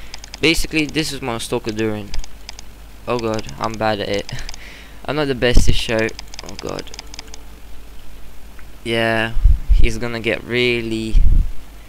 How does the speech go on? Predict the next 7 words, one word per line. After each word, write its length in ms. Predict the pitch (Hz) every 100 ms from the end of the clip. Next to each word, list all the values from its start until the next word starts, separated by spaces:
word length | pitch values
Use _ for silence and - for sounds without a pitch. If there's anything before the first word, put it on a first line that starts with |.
| - - -
really, 260 | - 50 -
really 280 | - - -
angry 340 | - 50 -
at 160 | 50 -
me. 240 | 98 87 - - - - - - - - - - - - - - - - - - - - - - - -
<laughs> 120 | 123 - - - - - - - - - - - - - - - - - - -
Yeah. 380 | - 113 110 110